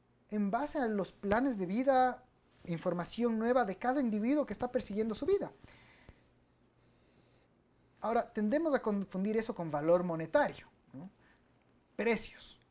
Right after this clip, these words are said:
¿Cómo obtenemos valor monetario? Bueno, o ¿cuánta riqueza tienes tú? Decimos X cantidad de dólares. La cantidad de dólares que tiene, una persona tiene son medios, medios para alcanzar fines.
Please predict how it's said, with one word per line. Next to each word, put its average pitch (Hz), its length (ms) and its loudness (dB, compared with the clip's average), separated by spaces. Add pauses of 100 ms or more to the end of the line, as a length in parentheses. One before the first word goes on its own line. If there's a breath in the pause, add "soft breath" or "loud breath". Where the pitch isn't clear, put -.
(380 soft breath)
¿Cómo 226 220 -2
obtenemos 196 360 -2
valor 165 240 2
monetario? 160 460 -2
Bueno, 151 220 -8
o 113 260 -16 (240)
¿cuánta 196 320 0
riqueza 156 340 -8
tienes 160 280 -10
tú? 262 180 0 (400 loud breath)
Decimos - 400 -14 (140)
X 214 320 -2
cantidad 151 420 -6
de 147 80 -4
dólares. - 420 0 (680 soft breath)
La 202 120 -2
cantidad 240 320 0
de 381 80 0
dólares 330 360 0
que 226 100 -8
tiene, 220 420 -6
una 247 200 0
persona 226 280 -6
tiene 233 200 -4
son 196 280 -4
medios, 180 560 -2 (120)
medios 254 400 4
para 185 160 2
alcanzar 156 360 -6
fines. - 560 -4